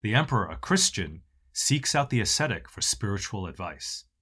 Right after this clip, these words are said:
Anthony's reluctant reply is a little shady. He begs Constantine to be just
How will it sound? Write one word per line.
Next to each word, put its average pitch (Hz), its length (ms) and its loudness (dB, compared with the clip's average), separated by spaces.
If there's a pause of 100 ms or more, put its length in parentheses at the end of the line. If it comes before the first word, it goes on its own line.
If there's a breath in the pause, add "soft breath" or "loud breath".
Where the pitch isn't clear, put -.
(480)
Anthony's 143 520 4
reluctant 117 520 2
reply 101 720 2 (120)
is 98 140 -4
a 98 60 0
little 101 300 2
shady. 95 560 -4 (520)
He 110 120 0
begs 123 380 4
Constantine 123 720 2
to 90 100 -6
be 85 120 -6
just - 680 -2